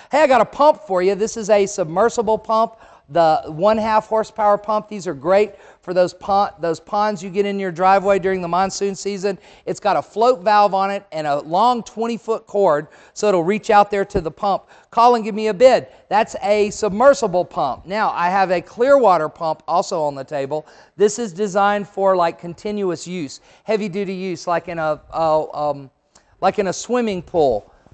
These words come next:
uh, filter. Uh, retail price on this item is forty bucks. Also on the table, I've got a, what would we call this, a grooming goodie. I've got some Life Care pads here, panty liners, twenty-six of 'em. I got some eyeliner.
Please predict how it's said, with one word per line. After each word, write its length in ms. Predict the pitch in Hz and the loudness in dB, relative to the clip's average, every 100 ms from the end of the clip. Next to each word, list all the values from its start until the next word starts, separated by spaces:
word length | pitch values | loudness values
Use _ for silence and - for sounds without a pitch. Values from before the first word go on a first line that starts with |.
| - | 2
uh, 160 | 156 | 2
filter. 480 | 143 - 147 - 107 - _ _ _ 170 | 4 2 0 -2 -14 -16 _ _ _ 0
Uh, 140 | 180 | 0
retail 300 | 175 214 233 | 0 -2 -2
price 320 | 214 214 208 | 0 -2 -2
on 80 | 208 | -4
this 160 | 190 - | -6 -2
item 240 | 190 190 | -2 -2
is 140 | 170 - | -6 -12
forty 360 | - 170 165 | -6 -4 -4
bucks. 460 | 160 190 185 - - - - - | 2 4 4 0 -14 -20 -10 4
Also 340 | 294 294 285 | 6 8 8
on 160 | 277 277 | 8 6
the 100 | 277 | 2
table, 300 | 269 262 220 | 4 4 6
I've 220 | 202 180 | 4 4
got 280 | 214 208 - | 4 4 4
a, 400 | 196 208 208 208 | 2 4 4 2
what 200 | 202 214 | 2 0
would 160 | 202 180 | -2 -8
we 80 | |
call 240 | 180 208 190 | -2 2 2
this, 200 | 170 165 | 0 -4
a 60 | |
grooming 540 | 151 147 185 208 214 208 | -8 -4 -4 -4 -6 -2
goodie. 440 | 196 214 240 220 - - - | 0 0 -2 -10 -18 -20 -6
I've 140 | 190 175 | -2 4
got 220 | 208 185 | 4 4
some 180 | 190 170 | -4 0
Life 300 | 180 208 - | 2 2 0
Care 240 | 226 226 | -2 0
pads 500 | 226 202 196 196 170 | -2 2 4 2 -2
here, 400 | 202 190 196 196 _ _ | -2 0 0 -4 _ _
panty 260 | 202 202 190 | -10 -8 -4
liners, 360 | 185 185 190 | -4 -4 -8
twenty-six 580 | - 202 196 - 196 - | -10 -10 -10 -6 -6 -4
of 140 | 185 | -4
'em. 140 | 180 180 _ - - - | -4 -8 _ -20 -14 -2
I 80 | |
got 180 | 175 196 | 2 2
some 180 | 196 160 - | 0 -8 -8
eyeliner. 880 | 156 190 214 202 202 208 202 202 220 | 0 2 4 2 2 2 0 -2 -2